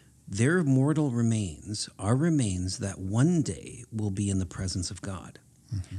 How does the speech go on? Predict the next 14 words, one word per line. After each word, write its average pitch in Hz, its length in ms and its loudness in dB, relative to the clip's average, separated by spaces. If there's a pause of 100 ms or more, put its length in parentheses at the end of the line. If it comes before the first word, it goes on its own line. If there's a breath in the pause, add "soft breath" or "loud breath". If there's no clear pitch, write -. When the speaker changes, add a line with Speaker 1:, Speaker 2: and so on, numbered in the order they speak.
Speaker 1:
Their 107 180 2
soul 220 500 2
is 107 140 4
already 98 360 2
there. 82 520 -6 (380 soft breath)
Their 117 160 4
body 143 560 2
is 107 180 2
awaiting 110 600 0
that 85 140 -4
resurrection. 82 800 -6 (1300 soft breath)
But - 180 -2
their 185 240 2
soul, 120 720 2